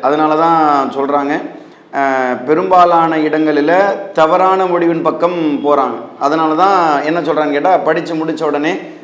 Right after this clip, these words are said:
படிச்ச படிப்புக்கு ஏற்ற வேலைக்கு யார் தான் போய் போறா அப்படின்னு கேட்குறாங்க. இப்போ இந்த விஷயத்தை நம்ம சரியான வகையில நாம இதை முன்னெடுத்தோம்னு சொல்லி சொன்னா, இன்ஷா அல்லாஹ் நாம இதை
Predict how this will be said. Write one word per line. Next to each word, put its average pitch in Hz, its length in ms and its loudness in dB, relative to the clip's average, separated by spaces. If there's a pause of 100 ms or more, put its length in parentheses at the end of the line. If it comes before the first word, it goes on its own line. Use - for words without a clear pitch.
(220)
படிச்ச 185 380 2 (100)
படிப்புக்கு 175 500 0 (100)
ஏற்ற 214 380 4
வேலைக்கு 180 460 2 (320)
யார் 139 280 4
தான் 180 180 -2
போய் 147 200 0
போறா 123 200 2 (180)
அப்படின்னு 143 320 -2
கேட்குறாங்க. 113 380 -4 (360)
இப்போ - 220 -2 (280)
இந்த 208 200 2
விஷயத்தை 214 380 2
நம்ம 190 180 0 (120)
சரியான 202 520 2 (460)
வகையில 170 480 2
நாம 165 280 2
இதை 156 140 2
முன்னெடுத்தோம்னு 180 560 -2
சொல்லி 151 140 0
சொன்னா, 139 300 -2
இன்ஷா 156 280 -2
அல்லாஹ் 143 300 2 (360)
நாம 175 460 2
இதை 170 220 2